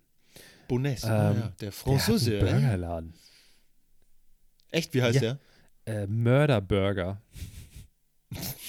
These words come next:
Speaker 2: Ja.
Speaker 1: Okay,
Speaker 2: Gibt's
Speaker 1: ja.
Speaker 2: exklusiv,
Speaker 1: Da würde ich nicht essen gehen.
Speaker 2: exklusiv
Speaker 1: Wer weiß,
Speaker 2: bei,
Speaker 1: welche Leute
Speaker 2: bei,
Speaker 1: da in dem
Speaker 2: du
Speaker 1: Burger
Speaker 2: kannst bei
Speaker 1: sind.
Speaker 2: Uber Eats, äh, bestellen.
Speaker 1: Ja.
Speaker 2: Was ich immer noch nicht verstehe, warum es Uber heißt und nicht Uber. Eigentlich müsste es doch Uber heißen, oder?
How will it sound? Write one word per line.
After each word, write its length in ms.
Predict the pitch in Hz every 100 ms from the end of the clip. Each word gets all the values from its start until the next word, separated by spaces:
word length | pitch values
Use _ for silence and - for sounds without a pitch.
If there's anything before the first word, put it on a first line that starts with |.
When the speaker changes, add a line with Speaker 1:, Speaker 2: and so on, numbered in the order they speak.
| - - - - -
Speaker 2:
Ja. 260 | 120 175 208
Speaker 1:
Okay, 1080 | 226 - 202 - 240 269 277 269 139 139 143
Speaker 2:
Gibt's 160 | 117
Speaker 1:
ja. 80 | 104
Speaker 2:
exklusiv, 400 | 165 - 175 135
Speaker 1:
Da 100 | 156
würde 120 | 254
ich 80 | 190
nicht 180 | 208 208
essen 220 | 180 160
gehen. 240 | 104 90 - - - -
Speaker 2:
exklusiv 380 | - 143 165 127
Speaker 1:
Wer 40 | 160
weiß, 120 | 220
Speaker 2:
bei, 180 | 113 117
Speaker 1:
welche 180 | 117 196
Leute 320 | 151 175 113
Speaker 2:
bei, 80 | 156
Speaker 1:
da 60 |
in 60 | 151
dem 80 | 135
Speaker 2:
du 40 | 131
Speaker 1:
Burger 140 | 131
Speaker 2:
kannst 140 | 117 -
bei 60 |
Speaker 1:
sind. 140 | 127 -
Speaker 2:
Uber 260 | 170 151
Eats, 380 | 151 175 - - - _ _ _ _
äh, 160 | 135 135
bestellen. 500 | 143 - 143 185 226 _ _ _ _ _ _ -
Speaker 1:
Ja. 280 | 135 120 139 - _
Speaker 2:
Was 140 | 127
ich 80 | 139
immer 160 | 143 156
noch 80 |
nicht 80 | 156
verstehe, 260 | 139 - 131
warum 140 | 123
es 100 | 123 -
Uber 320 | 170 147 120
heißt 260 | 107 113 -
und 60 |
nicht 200 | 113 - - -
Uber. 680 | 107 123 160 110 107 175 - _ _ _ _
Eigentlich 180 | 127
müsste 200 | 135 143
es 60 | 120
doch 320 | - - 131
Uber 300 | 196 123 92
heißen, 300 | 95 92 -
oder? 300 | 98 107 185